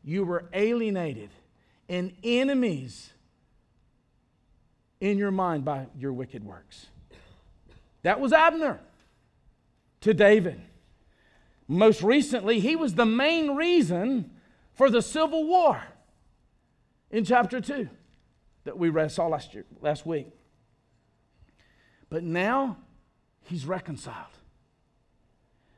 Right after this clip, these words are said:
Not by his own merits. He deserves nothing. But by the goodness of David. "You were alienated and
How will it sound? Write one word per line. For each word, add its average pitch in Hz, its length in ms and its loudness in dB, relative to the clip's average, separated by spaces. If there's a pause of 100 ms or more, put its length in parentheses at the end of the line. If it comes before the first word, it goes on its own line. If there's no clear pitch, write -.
(120)
Not 220 360 2
by 254 180 4
his 208 140 2
own 254 360 0
merits. 269 600 -2 (460)
He 254 140 -2
deserves 254 460 2
nothing. 233 460 -2 (720)
But 175 160 -2
by 208 200 4
the 190 120 -2
goodness 208 560 -2
of 160 260 -6
David. 196 480 2 (1300)
"You 185 160 -6
were 202 180 0
alienated 262 600 2
and 208 180 -4